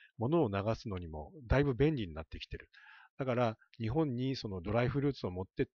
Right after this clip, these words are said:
くっていうことに関しても、そんなにめちゃくちゃコストがかかるわけでも、日数がかかるわけでもなくなってきてるんですよ。前に比べたら、本当に、えー、障壁って少なくなってきてるんだよっていう話をした、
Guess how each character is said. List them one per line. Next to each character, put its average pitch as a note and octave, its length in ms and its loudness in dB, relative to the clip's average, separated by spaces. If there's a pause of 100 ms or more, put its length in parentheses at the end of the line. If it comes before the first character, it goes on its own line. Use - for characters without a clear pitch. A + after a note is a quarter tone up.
(180)
く B2+ 100 -4
っ - 20 -2
て - 180 -8
い - 20 -2
う - 40 -8
こ A2 80 -6
と B2+ 80 -2
に F#2+ 100 -4
関 A2 220 -2
し - 40 -10
て G2 120 -8
も、 G#2+ 220 0 (640)
そ - 180 -4
ん E3 140 -2
な E3+ 100 2
に D#3+ 320 2
め B2 120 -2
ち - 100 -2
ゃ C3 40 -2
く - 60 -14
ち - 100 -2
ゃ C#3+ 60 2
コ - 160 0
ス - 80 -6
ト - 100 0
が F#2+ 100 -2
か - 120 -10
か B2 120 0
る G2+ 120 2
わ F#2 100 -2
け - 80 -6
で F#2 80 -6
も、 E2+ 300 -6
日 G2 200 -6
数 - 180 -6
が G#2 100 -2
か - 140 -10
か B2+ 60 0
る A2 100 2
わ F#2 80 -2
け D#2+ 80 -12
で F2 60 -10
も E2 120 -10
な E2+ 120 -6
く - 100 -6
な C3 80 0
っ - 60 -6
て - 100 -8
き - 80 -8
て A2 100 -6
る F2 100 -8
ん D2 60 -16
で C2+ 80 -20
す - 120 -18
よ。 - 80 -20 (500)
前 C3 160 2
に A#2+ 80 -2
比 B2 100 -6 (100)
べ B2 80 0
た C#3 140 4
ら、 F#2+ 200 -2 (220)
本 C3+ 140 -4
当 D3+ 100 2
に、 D3 240 0 (200)
え F2 580 -6 (480)
ー、 - 40 -8
障 A#2+ 220 2
壁 - 140 -4
っ - 40 -16
て - 100 -2
少 - 180 -6
な B2+ 100 0
く - 80 -8
な G#2+ 100 -2
っ - 40 -8
て - 100 -10
き - 80 -12
て B2+ 120 -6
る A#2 100 -4
ん A2 40 -6
だ G#2 80 -2
よ C3+ 200 4
っ - 400 -20
て - 60 -4
い - 20 -2
う - 40 -2
話 A#2 320 0
を G2 200 -2
し - 80 -10
た、 G2+ 120 -4